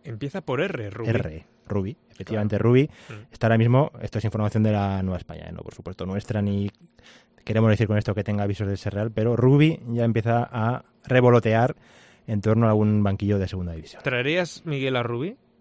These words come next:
Speaker 1: aquí?
Speaker 2: Con los ojos cerrados. La pregunta
Speaker 1: <laughs> Sí.
Speaker 2: es, ¿vendría Rubi al Huesca?
Speaker 1: <laughs> Ayer contábamos que el relevo en el banquillo no supone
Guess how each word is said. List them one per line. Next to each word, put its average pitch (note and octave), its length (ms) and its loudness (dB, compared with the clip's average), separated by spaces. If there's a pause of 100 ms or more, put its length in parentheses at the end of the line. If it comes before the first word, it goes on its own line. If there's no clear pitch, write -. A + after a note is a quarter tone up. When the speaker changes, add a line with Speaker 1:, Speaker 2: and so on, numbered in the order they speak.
(120)
Speaker 1:
aquí? C3 380 -8 (1700)
Speaker 2:
Con A2 120 0
los G#2 100 0
ojos A#2 140 0
cerrados. A2 320 4
La G#2 100 2
pregunta A#2 340 4
Speaker 1:
<laughs> - 20 6
Sí. C#3+ 60 4
Speaker 2:
es, C#3 80 -6
¿vendría A#2+ 400 6
Rubi C3+ 520 8 (360)
al A#2 180 2
Huesca? C3 480 2 (560)
Speaker 1:
<laughs> - 560 -16
Ayer C3 280 2
contábamos D#3+ 600 2
que B2+ 380 -4
el A#2+ 480 -2
relevo B2 380 -4
en E3 80 -4
el D#3 100 -4
banquillo D3 520 -4
no C#3+ 120 -6
supone C3 840 -6